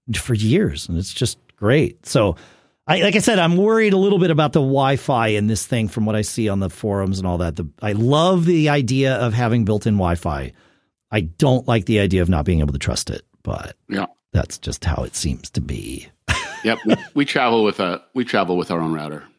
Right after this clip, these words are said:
Speaker 1: It, does your mixer have built-in, um,
Speaker 2: Yeah, we have that Midas.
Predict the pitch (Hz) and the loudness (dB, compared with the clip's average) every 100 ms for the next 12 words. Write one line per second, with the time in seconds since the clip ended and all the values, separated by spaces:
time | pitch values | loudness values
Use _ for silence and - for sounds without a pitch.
0 | _ _ 226 165 196 180 233 220 - 196 | _ _ 0 2 2 2 2 0 0 0
1 | 165 170 135 143 170 170 156 156 151 - | 2 0 2 0 2 0 2 0 0 -4
2 | _ _ _ 156 139 127 113 107 110 104 | _ _ _ -4 0 0 0 0 0 -2
3 | 104 101 101 95 - - | -2 0 0 -2 -4 -14